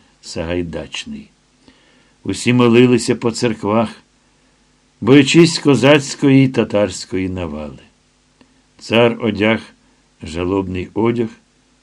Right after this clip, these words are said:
і наказав підіймати вали навколо Москви. Особисто ходив контролювати роботи.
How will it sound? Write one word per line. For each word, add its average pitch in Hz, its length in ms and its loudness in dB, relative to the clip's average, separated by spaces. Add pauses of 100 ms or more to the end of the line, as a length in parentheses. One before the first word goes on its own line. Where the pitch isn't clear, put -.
(680)
і 131 140 2
наказав 131 680 2
підіймати 123 760 0
вали 127 400 4
навколо 107 480 0
Москви. 90 560 -8 (840)
Особисто 139 880 2
ходив 143 460 2
контролювати 127 880 2
роботи. 104 540 -2